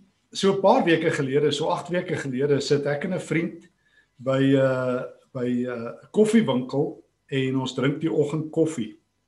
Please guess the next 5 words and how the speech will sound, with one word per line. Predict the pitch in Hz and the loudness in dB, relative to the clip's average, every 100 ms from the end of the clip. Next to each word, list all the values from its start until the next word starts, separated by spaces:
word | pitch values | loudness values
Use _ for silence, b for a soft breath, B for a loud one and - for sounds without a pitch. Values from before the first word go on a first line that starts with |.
| _ _ _ _ _ _ | _ _ _ _ _ _
En | - | 0
ons | 226 277 | 2 2
gesprek | - 214 - - 156 202 - | 0 -2 -2 2 2 2 2
daardie | 131 151 175 214 | 2 2 0 -4
oggend | 170 - 185 175 | -4 -4 -4 -6